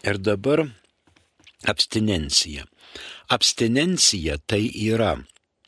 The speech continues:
susilaikymas nuo mėsiškų valgių vartojimo. Pasninkas, žinoma, tuo pačiu ir susilaikymas nuo mėsiškų valgių vartojimo,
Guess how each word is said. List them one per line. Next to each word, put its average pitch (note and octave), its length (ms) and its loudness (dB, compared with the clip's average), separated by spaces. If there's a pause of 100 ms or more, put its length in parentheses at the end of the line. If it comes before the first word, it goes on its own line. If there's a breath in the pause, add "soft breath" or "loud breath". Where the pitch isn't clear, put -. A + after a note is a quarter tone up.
(300)
susilaikymas G#2 1000 4 (220 loud breath)
nuo - 180 -2
mėsiškų F#2 880 0
valgių D#2+ 460 -2
vartojimo. D2 760 -6 (920)
Pasninkas, G#2 800 0 (300)
žinoma, E2 640 0 (1200 loud breath)
tuo A#2 180 0
pačiu A2 560 0 (300 loud breath)
ir C3+ 340 2 (800)
susilaikymas F2+ 1120 2
nuo D2 160 -2
mėsiškų B2 800 2
valgių D#2 480 -2
vartojimo, C#2+ 760 -4